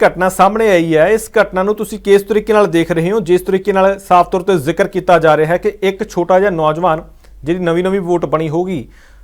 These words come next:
ਉਹ ਵੀਡੀਓ ਬਣਾਉਂਦਾ ਤੇ ਉਹਦੇ ਵਿੱਚ ਇਹ ਦ-, ਦਰਸਾਇਆ ਗਿਆ ਕਿ ਇੱਕੋ ਹੀ ਵਿਅਕਤੀ ਆਪਣੇ ਆਈ ਕਾਰਡ ਤੇ ਅੱਠ ਵਾਰ ਵੋਟ ਪਾ ਰਿਹਾ ਹੈਗਾ। ਤਾਂ ਇਸ ਤੋਂ ਬਾਅਦ ਜਿਸ ਤਰੀਕੇ ਨਾਲ ਵੱਖ-ਵੱਖ ਆਗੂਆਂ ਨੇ, ਰਾਹੁਲ ਗਾਂਧੀ ਹੋਰਾਂ ਨੇ ਜਾਂ ਹੋਰ ਵਿਅਕਤੀਆਂ ਨੇ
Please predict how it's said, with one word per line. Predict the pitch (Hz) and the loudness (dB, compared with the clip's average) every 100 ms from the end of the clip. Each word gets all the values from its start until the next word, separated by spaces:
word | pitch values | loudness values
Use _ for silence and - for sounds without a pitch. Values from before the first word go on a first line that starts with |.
| - - | -12 -2
ਉਹ | 180 | 0
ਵੀਡੀਓ | 190 208 254 | 0 0 0
ਬਣਾਉਂਦਾ | 254 214 202 | 2 2 2
ਤੇ | 233 | 2
ਉਹਦੇ | 226 | 2
ਵਿੱਚ | 226 220 - | 2 0 -2
ਇਹ | 214 254 | -2 2
ਦ-, | 233 208 175 | 2 0 -2
ਦਰਸਾਇਆ | 151 165 180 175 | -2 2 4 6
ਗਿਆ | 175 202 | 6 2
ਕਿ | 220 233 | 0 -4
ਇੱਕੋ | - - - | -12 -6 0
ਹੀ | 269 | 0
ਵਿਅਕਤੀ | 220 175 - 185 226 | 2 2 0 -2 2
ਆਪਣੇ | 202 196 202 | 2 2 0
ਆਈ | 214 196 | 2 2
ਕਾਰਡ | 165 170 165 | 2 2 2
ਤੇ | 190 226 - | 2 0 2
ਅੱਠ | 196 - | 0 2
ਵਾਰ | 233 226 | 4 4
ਵੋਟ | 196 196 | 4 0
ਪਾ | 180 160 143 | 2 2 4
ਰਿਹਾ | 147 | 2
ਹੈਗਾ। | 151 131 143 - - - - - - | 0 -2 -6 -6 -12 -20 -20 -12 -6
ਤਾਂ | - | -4
ਇਸ | 185 180 | -4 0
ਤੋਂ | 226 214 | 2 6
ਬਾਅਦ | 202 208 214 | 8 8 6
ਜਿਸ | 185 190 | 2 0
ਤਰੀਕੇ | 208 202 | -2 0
ਨਾਲ | 196 | 0
ਵੱਖ-ਵੱਖ | 185 180 180 202 196 | 4 2 4 0 2
ਆਗੂਆਂ | 175 170 165 185 | 2 2 2 0
ਨੇ, | 190 190 190 135 | 0 -2 -6 -2
ਰਾਹੁਲ | 143 156 175 | 2 4 2
ਗਾਂਧੀ | 175 185 190 | 2 0 0
ਹੋਰਾਂ | 180 190 | 0 0
ਨੇ | 190 | 2
ਜਾਂ | 180 | 0
ਹੋਰ | 165 175 | 2 0
ਵਿਅਕਤੀਆਂ | 165 170 165 180 | 0 -2 -2 -4
ਨੇ | 180 185 | -2 -2